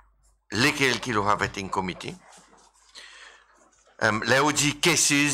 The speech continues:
tu peux entrer. Lesquels qui tu peux refer cases en général. Euh, et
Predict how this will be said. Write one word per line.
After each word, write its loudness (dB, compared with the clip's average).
tu 0
peux 2
entrer. 0
Lesquels 2
qui -8
tu -6
peux 2
refer 0
cases -6
en 0
général. 0
Euh, 2
et 0